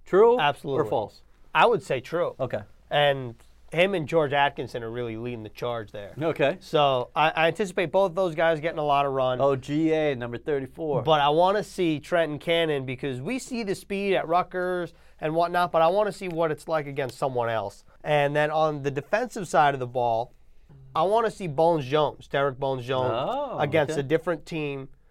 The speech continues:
Speaker 2: because he's someone that flashed early at camp. He had a couple picks in seven-on-seven, team drills. One of them was called out of bounds. I wanna see how he matches up against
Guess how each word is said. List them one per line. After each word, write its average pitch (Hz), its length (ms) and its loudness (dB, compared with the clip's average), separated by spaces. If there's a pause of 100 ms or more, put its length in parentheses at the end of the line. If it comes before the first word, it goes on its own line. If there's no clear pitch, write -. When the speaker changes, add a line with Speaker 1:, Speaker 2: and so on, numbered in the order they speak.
(180)
Speaker 2:
because 143 580 0
he's 196 240 -10
someone 185 340 2
that 135 180 -2
flashed 170 400 0
early 180 300 0
at 165 100 -2
camp. 170 320 -2
He 156 60 -6
had 120 100 -4
a 117 40 -8
couple 131 320 -4
picks 180 440 -2
in 139 120 -14
seven-on-seven, 160 840 -4
team 170 300 -6
drills. 160 360 0 (260)
One 151 180 2
of 170 80 2
them 160 140 0
was 143 120 -4
called 120 280 0
out 113 160 0
of 113 80 -12
bounds. 156 360 4 (240)
I 143 60 -4
wanna 190 280 0
see 180 240 -6
how 160 260 2
he 160 120 -4
matches 147 440 -4
up 139 200 -4
against 131 500 -6